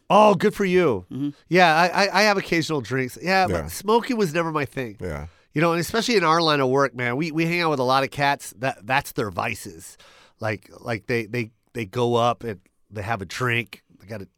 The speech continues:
Speaker 1: smoke.
Speaker 2: They gotta drink something, smoke something before they go up. They can't just go up.
Speaker 1: Yeah.
Speaker 3: Wow.
Speaker 1: And I, I,
Speaker 2: Takes the
Speaker 1: I
Speaker 2: edge off.
Speaker 1: Yeah, I, I could never do that. I could
Speaker 2: Mm-mm.
Speaker 1: never do it, man.
Speaker 3: Does that
Speaker 1: I
Speaker 3: become, like, just, like, a,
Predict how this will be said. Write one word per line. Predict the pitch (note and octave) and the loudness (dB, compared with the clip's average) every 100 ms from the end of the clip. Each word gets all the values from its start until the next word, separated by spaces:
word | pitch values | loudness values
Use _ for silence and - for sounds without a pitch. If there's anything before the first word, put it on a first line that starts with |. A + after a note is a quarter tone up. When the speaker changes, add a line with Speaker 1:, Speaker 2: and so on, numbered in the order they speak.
| _ | _
Speaker 1:
smoke. | - - A2+ A#2+ A#2 - - | -14 -8 -2 0 -2 -6 -12
Speaker 2:
They | C#3+ | -6
gotta | C#3+ C3 | -4 -4
drink | D3 E3+ | -4 -6
something, | - F3+ F3+ - | -6 -8 -10 -10
smoke | E3 E3 - | -8 -8 -8
something | - D3+ C3+ | -10 -8 -10
before | B2+ C#3 | -10 -10
they | B2 | -10
go | B2 A#2+ | -8 -8
up. | A2+ C3+ | -8 -10
They | |
can't | C3 C3+ | -6 -6
just | B2+ A#2 | -6 -8
go | A#2 | -8
up. | A2+ - _ _ - - - | -8 -10 _ _ -20 -16 -2
Speaker 1:
Yeah. | C3+ B2+ G#2 | 2 4 2
Speaker 3:
Wow. | D2+ - - _ _ - | -2 -10 -20 _ _ -4
Speaker 1:
And | C#3 | 0
I, | C3 C#3+ - | 0 0 -2
I, | A#2 | -2
Speaker 2:
Takes | A3 - | -2 -4
the | |
Speaker 1:
I | A2 | -6
Speaker 2:
edge | A3+ G#3+ | -6 -8
off. | G#3 F3+ D3 - _ | -8 -10 -12 -18 _
Speaker 1:
Yeah, | G#2+ A2 G#2+ G#2 | -8 -6 -4 -4
I, | C3 A#2+ A2+ | -6 -8 -10
I | C3+ | -14
could | - D3 | -12 -8
never | D#3 D3+ | -8 -6
do | C3+ D3+ | -6 -2
that. | C3 F2 - _ _ - | -2 -4 -12 _ _ -10
I | D3+ D#3 | -8 -2
could | G3 F3+ | -2 0
Speaker 2:
Mm-mm. | |
Speaker 1:
never | F#3+ F3 | -2 0
do | F3+ C#3 | 0 0
it, | G#2 | -2
man. | A2 | -4
Speaker 3:
Does | A2+ | 0
that | F3+ | 0
Speaker 1:
I | |
Speaker 3:
become, | G#3 G#3 F3 | 0 -2 0
like, | D#3+ A#2+ | -2 -2
just, | A#2+ A#2 | -8 -4
like, | G#2+ | -4
a, | F#2+ | -4